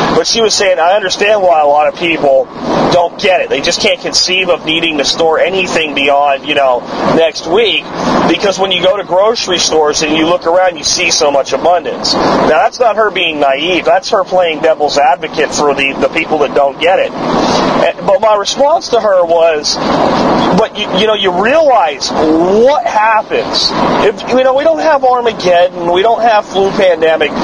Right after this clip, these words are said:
Let's just say that this summer or next summer, uh, fuel prices start to rise again. We start to see a pinch in the capacity demand curve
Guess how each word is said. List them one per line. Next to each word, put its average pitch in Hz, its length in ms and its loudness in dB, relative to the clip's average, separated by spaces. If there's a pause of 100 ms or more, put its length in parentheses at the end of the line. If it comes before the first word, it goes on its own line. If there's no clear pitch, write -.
(260)
Let's - 240 0
just 285 220 0
say 226 220 2
that 180 180 -4
this 208 180 0
summer 196 540 2
or 147 240 2
next 180 300 0
summer, 175 600 2
uh, 143 800 0
fuel 233 260 -2
prices 190 460 0
start 156 280 0
to 156 80 -2
rise 156 420 0
again. 135 440 0
We 135 100 -2
start 160 280 2
to 156 80 -6
see 160 260 0
a 135 60 -2
pinch 170 340 -4
in 143 60 -4
the 143 60 -4
capacity 147 580 -2
demand 143 440 -2
curve 143 320 0